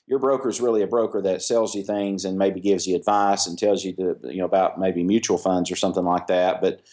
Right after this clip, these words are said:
but they're not actually a portfolio manager where I am. And so it's, it's, it's actually very easy to compete with that because we're, we're structured in a much better way. I, I mean, there's no question about it. You can just Google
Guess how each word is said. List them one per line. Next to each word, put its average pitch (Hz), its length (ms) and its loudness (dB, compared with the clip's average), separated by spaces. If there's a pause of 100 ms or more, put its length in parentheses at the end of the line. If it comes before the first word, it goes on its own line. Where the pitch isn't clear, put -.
(320)
but - 80 -4
they're 120 120 2
not 120 200 2
actually 107 400 0
a 87 40 -2
portfolio 117 520 0
manager 87 340 -6
where 98 220 0
I 104 220 2
am. 73 280 -6 (380)
And 113 180 0
so 110 360 2
it's, 107 200 -2
it's, 120 300 -6
it's 156 180 -4
actually 117 320 -2
very 127 240 2
easy 131 320 -2
to - 120 -14
compete 107 460 -4
with 90 140 -2
that 131 340 4
because 101 520 0
we're, 107 260 2
we're 104 140 2
structured 131 480 -2
in 98 120 -2
a 101 60 -2
much 110 300 0
better 123 240 4
way. 90 320 2
I, 92 220 -2
I 92 40 -6
mean, 95 140 -8
there's 95 200 -6
no 104 120 -2
question 101 340 0
about 101 240 4
it. 73 80 0
You 90 140 -4
can 95 100 -4
just 87 300 -4
Google 95 520 2